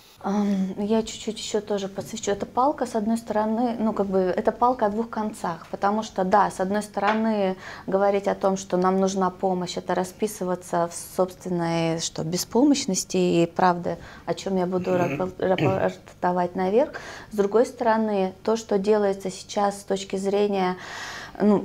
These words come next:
криминализации профессии врача, вот это пресс и давление на врачей, это тоже играет очень большую роль в этом, поэтому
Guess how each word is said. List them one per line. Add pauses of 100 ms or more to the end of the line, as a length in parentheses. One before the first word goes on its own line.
криминализации
профессии
врача,
вот
это (400)
пресс
и
давление
на
врачей,
это (220)
тоже
играет
очень
большую
роль
в
этом,
поэтому